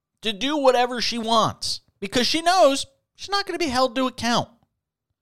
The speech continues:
And what she did by doing this was to basically say, "Nope, you can't ignore me. You could take me off every committee you want, but you can't ignore me."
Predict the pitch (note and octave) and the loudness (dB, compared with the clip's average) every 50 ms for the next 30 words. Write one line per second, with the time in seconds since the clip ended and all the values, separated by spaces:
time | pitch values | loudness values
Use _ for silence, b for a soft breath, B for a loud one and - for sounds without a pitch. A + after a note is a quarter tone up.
0 | _ _ _ _ _ _ _ _ _ _ _ _ _ _ _ - F3+ F3 F3 F#3 | _ _ _ _ _ _ _ _ _ _ _ _ _ _ _ -2 -2 -2 0 0
1 | B3 D4 - - - D#4 C#4+ A3+ F#3 A#3+ C4 B3+ G#3 F3+ - - D3 E3 E3 E3 | 0 0 0 -2 -4 -4 -6 -6 -4 -4 -4 -4 -4 -6 -12 -4 0 2 2 2
2 | D3+ C3+ D3+ F3 G#3+ G3 E3+ D#3 C#3+ C#3 E3+ E3+ A#2+ - - - - - - - | 2 0 0 0 2 0 -2 -4 -2 0 0 0 0 -2 -4 -8 -10 -10 -10 -12
3 | _ _ _ _ _ _ _ _ _ _ _ _ _ _ _ _ _ - D#3 C#3+ | _ _ _ _ _ _ _ _ _ _ _ _ _ _ _ _ _ -4 -4 -4
4 | - D#3 D3+ E3+ F3 E3+ - E3+ - D#3+ C#3+ - F3+ E3 E3 C3+ G#2+ G2 G2+ A2 | -2 -2 -2 0 0 -2 -4 -4 -4 -4 -2 0 0 0 0 -2 -4 -6 -2 2
5 | C3+ F#3 C4+ - - - A#2 A#2 D#3+ D#3+ - - F#3 F3+ F#3 G3 G3+ F#3+ G3 G#3 | 2 2 2 0 -6 -10 -8 -6 -6 -6 -4 -4 -2 -2 -2 -2 -4 -4 -2 0
6 | A#3 B3+ B3 A3+ G3 F3 E3 D#3+ D3 - _ - F#2+ G#2 C3 D#3+ - - D3 - | 2 2 2 2 2 0 0 -2 -4 -8 _ -8 -4 -4 -4 -2 -4 -6 -8 -4
7 | - F3 F3 - F3+ F3+ F3+ F3+ F3+ E3+ - E3 E3+ F3 G3 G#3 - - G3+ G#3 | -2 -2 -2 -2 -4 -4 0 0 0 0 2 0 0 0 -2 -6 -6 -6 -6 -2
8 | G#3+ A3 G#3+ G#3+ G#3+ A3 A3+ A#3 A3+ A3 A#3+ B3 B3 A3+ G3 D#3+ - - _ _ | -2 -2 -2 -2 -4 -6 -6 -6 -4 -2 0 2 4 4 2 2 0 -6 _ _
9 | _ _ _ _ _ _ _ _ - G#2+ G#2 G#2 G#2 A#2+ E3 A3+ B3+ G3+ - G#3 | _ _ _ _ _ _ _ _ -10 -10 -10 -8 -4 -2 -2 -2 -2 -4 -4 -4
10 | A3+ A#3+ A#3+ A3+ G#3+ F3 F3+ G3 G3+ F#3+ E3+ D3 C3 F#2 - - | -4 -2 -2 -2 -2 -2 0 4 4 6 6 4 2 0 -6 -12